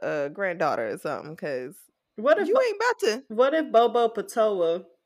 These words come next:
Speaker 2: is
Speaker 1: M-, Matumbo.
Speaker 2: Bobo Matumbo is a rich African prince.
Speaker 1: That's what it sound like,
Speaker 2: And he,
Speaker 1: child.
Speaker 2: and he fine.
Speaker 1: Now, I'm, I'm, let me go home and see.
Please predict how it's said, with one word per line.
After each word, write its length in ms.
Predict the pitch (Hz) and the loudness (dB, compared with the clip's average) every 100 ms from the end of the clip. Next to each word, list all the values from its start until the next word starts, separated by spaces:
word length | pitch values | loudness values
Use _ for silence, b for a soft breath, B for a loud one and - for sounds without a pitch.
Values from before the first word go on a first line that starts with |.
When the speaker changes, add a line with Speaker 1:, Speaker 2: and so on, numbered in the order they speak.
| _ | _
Speaker 2:
is 540 | - 185 175 170 180 180 | -8 -2 -2 -2 -6 -6
Speaker 1:
M-, 80 | |
Matumbo. 580 | 185 285 233 190 160 151 - _ - - _ _ _ | -8 -6 -6 -2 -2 -2 -10 _ -20 -20 _ _ _
Speaker 2:
Bobo 480 | 247 175 220 214 214 | -10 2 2 4 2
Matumbo 760 | 196 180 233 208 190 151 151 156 - | 2 -4 -4 -4 -2 -2 -2 -4 -8
is 160 | 170 160 | -10 -6
a 100 | 170 | -6
rich 320 | 165 180 - - | -4 -6 -6 -2
African 420 | 170 175 - 156 | -2 -2 -10 -10
prince. 640 | 151 151 147 - - - _ _ _ _ | -8 -10 -10 -14 -20 -20 _ _ _ _
Speaker 1:
That's 260 | 170 214 285 | -10 -10 -10
what 100 | 392 | -12
it 160 | 381 - | -14 -10
sound 140 | 392 466 415 | -8 -6 -6
like, 80 | 381 | -6
Speaker 2:
And 100 | 381 | -6
he, 80 | 370 | -6
Speaker 1:
child. 220 | 392 403 | -8 -6
Speaker 2:
and 120 | 202 190 | -6 -6
he 160 | 170 | -8
fine. 560 | - 175 151 139 117 175 _ _ _ _ _ _ _ _ _ _ _ _ 160 | -6 -6 -6 -8 -10 -14 _ _ _ _ _ _ _ _ _ _ _ _ -14
Speaker 1:
Now, 200 | 156 165 | -10 -10
I'm, 120 | 285 - | -12 -14
I'm, 240 | 254 311 - _ _ _ _ _ _ _ _ _ _ _ - | -12 -14 -18 _ _ _ _ _ _ _ _ _ _ _ -14
let 160 | 339 | -10
me 80 | 381 | -8
go 160 | 339 320 | -8 -8
home 240 | 320 294 | -8 -10
and 80 | 277 | -12
see. 320 | - 226 165 | -10 -10 -12